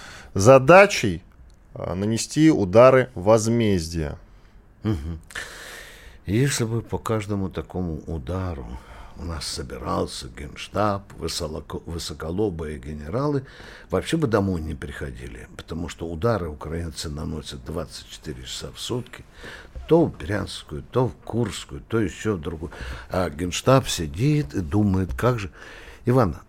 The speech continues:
Speaker 2: война — это всегда удары с одной стороны и с другой стороны. Красиво звучит: «Удары возмездия». Ну, с большой натяжкой, я вот думаю, возможно,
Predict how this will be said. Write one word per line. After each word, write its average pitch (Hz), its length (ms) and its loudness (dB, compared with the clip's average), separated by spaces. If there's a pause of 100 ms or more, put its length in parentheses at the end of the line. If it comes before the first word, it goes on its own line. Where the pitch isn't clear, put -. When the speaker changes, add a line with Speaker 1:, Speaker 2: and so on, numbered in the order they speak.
(280)
Speaker 2:
война — 127 680 0 (300)
это 101 180 -4
всегда 135 300 2
удары 85 640 -2 (440)
с - 120 -8
одной 87 360 -2
стороны 95 600 -6 (100)
и 120 140 -2
с 120 100 -4
другой 76 380 -6
стороны. 65 400 -14 (240)
Красиво 233 500 0
звучит: 107 420 -8 (580)
«Удары 131 520 0
возмездия». 90 840 -6 (520)
Ну, 185 120 -4
с 135 60 -2
большой 165 340 0
натяжкой, 131 540 -4
я 107 120 -2
вот 98 220 -6
думаю, 104 500 -2 (360)
возможно, 101 800 -2